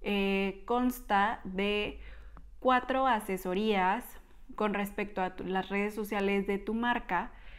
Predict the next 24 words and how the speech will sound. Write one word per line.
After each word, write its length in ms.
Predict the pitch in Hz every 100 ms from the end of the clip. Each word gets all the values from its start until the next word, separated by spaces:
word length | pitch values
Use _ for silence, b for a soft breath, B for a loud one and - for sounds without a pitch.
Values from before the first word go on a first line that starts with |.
| B B -
y 240 | 254 269 277
aquí 440 | 247 - 226 233 -
te 80 |
voy 160 | 190 190
apoyando 680 | 190 202 226 233 226 214 214
de 160 | 190 -
cómo 280 | 190 190
crear 320 | 190 190 190 196
tu 80 | 196
contenido 760 | 220 226 269 294 302 254 269 B B B - -
y 380 | 240 254 262 247
más 280 | 220 220 226
o 20 |
menos 220 | 220 220
nos 180 | 214 202
tardamos 460 | 185 185 190 196 202
un 260 | 202 202
mes, 300 | 202 208 294 - - -
dos 240 | 190 214
semanas 460 | 220 240 247 240 233
en 140 | 208 208
la 100 | 202
planeación 840 | 202 202 202 202 220 226 254 269
y 480 | - 196 202 202 -